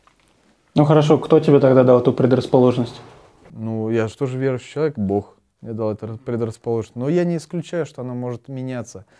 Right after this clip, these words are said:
Speaker 2: И поэтому я всегда в поиске.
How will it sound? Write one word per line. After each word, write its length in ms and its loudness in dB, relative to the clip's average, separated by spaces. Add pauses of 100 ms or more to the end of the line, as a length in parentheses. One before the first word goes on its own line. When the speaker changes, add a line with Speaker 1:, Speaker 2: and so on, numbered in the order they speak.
(240)
Speaker 2:
И 80 -12
поэтому 840 -6 (1700)
я 160 -6
всегда 260 -10
в 40 -20
поиске. 460 -16